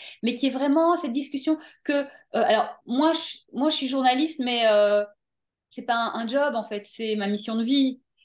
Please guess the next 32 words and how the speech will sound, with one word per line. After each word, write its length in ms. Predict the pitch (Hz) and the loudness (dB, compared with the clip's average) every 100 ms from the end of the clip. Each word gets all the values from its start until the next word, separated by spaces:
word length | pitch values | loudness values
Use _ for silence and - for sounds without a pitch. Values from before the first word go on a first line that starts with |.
| - | -4
Donc, 240 | 226 233 | -4 0
euh, 560 | 220 220 214 214 214 214 | 2 4 4 2 0 0
et 120 | 220 | 0
ils 160 | 214 208 | 0 0
le 80 | 214 | -2
disent, 180 | 247 247 | 0 -2
les 140 | 214 | 0
artistes, 420 | 196 - 226 214 | -2 -2 -12 -8
hein, 140 | 202 190 | -6 -4
parfois, 280 | 190 - 247 | -4 -2 -4
ils 80 | |
sont 120 | 233 226 | -4 -6
face 180 | 240 | -4
à 40 | 226 | -4
des 100 | 202 | -4
journalistes, 440 | 208 196 214 262 | -2 -2 -2 -2
ben, 100 | 190 | -2
c'est 140 | - 208 | -4 -6
question, 280 | 208 220 | -8 -8
question, 320 | 214 202 - 196 | -6 -6 -6 -6
question, 320 | 196 - 254 | -6 -4 -2
merci, 300 | 226 214 208 | -2 -4 -10
suivant, 460 | - 202 208 254 | -8 -4 2 4
et 100 | 240 | 4
c'est 120 | 190 202 | 0 -2
leur 180 | 196 | -4
travail, 540 | - 202 196 254 277 262 _ _ _ | -2 -2 2 2 0 -4 _ _ _
mais 180 | - 196 | -8 -2
mo-, 120 | 202 233 - | 0 0 -2
mode 220 | 214 226 - | -4 -4 -6
travail, 600 | - 254 269 254 247 - | -2 2 4 4 2 -2
quoi. 300 | 220 196 165 | 2 2 2